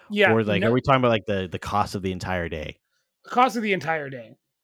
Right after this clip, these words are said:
Speaker 1: And I will, I will disclaim this by saying we bought a jar of honey.
Speaker 2: Oh, shit. Well, there you go.
Speaker 1: On top of everything else we, we did.
Speaker 2: Did you go for lunch?
Speaker 1: Uh, no.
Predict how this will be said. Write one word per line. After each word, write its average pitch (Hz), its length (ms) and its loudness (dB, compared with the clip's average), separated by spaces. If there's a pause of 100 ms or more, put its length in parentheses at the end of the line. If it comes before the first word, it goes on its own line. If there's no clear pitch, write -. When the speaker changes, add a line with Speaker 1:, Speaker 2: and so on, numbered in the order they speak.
(140)
Speaker 1:
And 208 160 -2
I 208 260 2
will, 247 280 4
I 190 80 4
will 208 120 0
disclaim 202 420 -4
this 214 160 -6
by 190 160 -4
saying 175 340 -4
we 190 120 -4
bought 165 320 0 (500)
a 170 80 -4
jar 185 480 4
of - 80 0
honey. 143 380 -8 (800)
Speaker 2:
Oh, 135 160 -8
shit. 120 320 2
Well, 104 160 4
there 127 200 6
you 107 180 2
go. 95 380 2
Speaker 1:
On 185 200 2
top 190 300 2
of 190 120 -2
everything 185 260 0
else 175 240 -2
we, 160 180 -6
we 160 200 -10
did. 123 300 -14 (280)
Speaker 2:
Did 123 120 2
you 123 280 8
go 113 160 6
for 113 180 -4
lunch? 107 480 -2 (840)
Speaker 1:
Uh, 160 260 4
no. 151 540 0